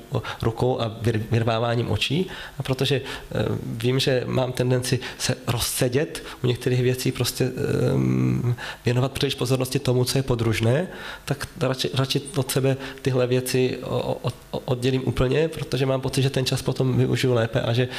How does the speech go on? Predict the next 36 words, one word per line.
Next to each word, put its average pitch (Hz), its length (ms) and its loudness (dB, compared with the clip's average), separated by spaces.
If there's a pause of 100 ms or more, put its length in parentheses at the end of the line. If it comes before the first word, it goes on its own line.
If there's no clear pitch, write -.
(200)
že - 100 0
to, 127 140 -4
co - 120 -2
ztratím, 131 680 0
je, 127 200 2
je 123 100 4
menší 123 240 2
než 123 120 0
to, 123 100 -2
co 127 140 0
získám. 107 460 0 (240)
Jo, 143 60 2
podobně 131 320 2
jsem 127 140 -2
si, 131 160 0 (420)
eh, 117 180 2 (240)
to 123 100 0
udělal, 120 260 4
mm, 123 880 -2
na 120 60 4
faře, 120 280 0 (340)
takže, 120 340 0 (260)
že - 120 0
na 120 60 2
svém 127 180 0
pokoji 127 280 0
nemám 127 240 2
internet 123 460 0
vůbec, 110 320 -2
mám 120 140 2
ho 123 60 2
v - 60 -4
kanceláři. 117 560 -2
To - 260 -14
znamená, 127 280 2
že 120 120 -4